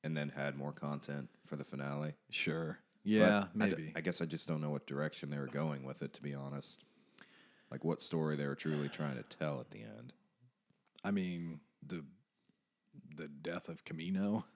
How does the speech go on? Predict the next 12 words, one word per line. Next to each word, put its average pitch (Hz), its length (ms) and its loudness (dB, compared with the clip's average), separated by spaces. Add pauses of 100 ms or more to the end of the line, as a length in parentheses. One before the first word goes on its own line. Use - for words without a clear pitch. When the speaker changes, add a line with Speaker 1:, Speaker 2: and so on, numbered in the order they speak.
Speaker 1:
Yeah. 76 320 -2 (340)
Speaker 2:
I 101 140 0
guess. 101 540 4 (1500)
But, 110 360 6
um, 113 500 8
but 120 80 6
yeah, 110 400 10 (720)
s-, - 180 4
episode 117 380 6
sixteen, 107 480 4
Kamino 101 420 4
Lost. 95 640 6